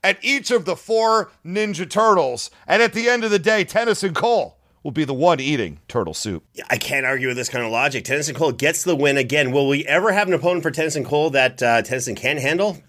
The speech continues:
Speaker 1: The only one I could think of is Nathan Fair, but we'll get there someday.
Speaker 2: Ugh, I don't know if the world can handle that. All right, well done, Tennyson. Now, remember, you too can become a celebrated patron of the week. All you have to do is go to patreon dot com slash who would win show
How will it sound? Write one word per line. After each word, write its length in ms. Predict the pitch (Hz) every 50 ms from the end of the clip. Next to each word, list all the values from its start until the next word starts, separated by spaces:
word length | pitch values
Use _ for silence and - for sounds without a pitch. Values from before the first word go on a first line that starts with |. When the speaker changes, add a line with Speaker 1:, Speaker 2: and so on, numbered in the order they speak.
| _ _ _ _ -
Speaker 1:
The 120 | 208 226
only 260 | 226 240 294 320 330 311
one 180 | 285 277 269
I 80 | 269 247
could 160 | - 240 -
think 240 | - 254 254 185 226
of 160 | 233 226 185
is 160 | 214 165 147
Nathan 360 | 175 214 214 214 - 208 190
Fair, 360 | 151 - 202 202 190 165 139 123
but 200 | 95 151 151 160
we'll 160 | 185 196 175
get 260 | 135 214 220 220 -
there 180 | 226 214 202 185
someday. 500 | - - 190 170 156 156 160 156 143 120
Speaker 2:
Ugh, 220 | 90 90 - - -
I 80 | 113 120
don't 80 | 123
know 60 | 123 110
if 40 |
the 60 | 107 110
world 180 | 110 107 104
can 120 | - 110 104
handle 240 | 113 107 107 104
that. 180 | 98 98 98 101
All 240 | - 110 120 127 127
right, 240 | 123 117 113 104 104
well 220 | 120 131 139 127
done, 140 | 139 131 113
Tennyson. 380 | 113 135 131 131 123 - 131
Now, 140 | 135 139 135
remember, 480 | 131 139 139 156 190 214 190 147 127 - - - - - _
you 200 | - 156 233 277
too 160 | - 285 269
can 120 | - 226 202
become 240 | 185 - 202 196
a 60 | 180 131
celebrated 480 | - - 165 170 151 160 139 117 -
patron 240 | 156 156 151 - 156
of 60 | 127
the 60 | 117 117
week. 160 | 127 131 127 -
All 220 | - 131 151 180
you 140 | 208 196 165
have 140 | 156 147 151
to 80 | 127
do 140 | 113 117 120
is 120 | 117 117 -
go 80 | 120
to 80 | 107 -
patreon 340 | - 113 107 107 - 110 98
dot 160 | 95 92 -
com 220 | - 104 101 92
slash 220 | - 98 90 85 -
who 80 | 101
would 100 | 98 92
win 160 | 104 147 185
show 280 | 180 - 107 104 107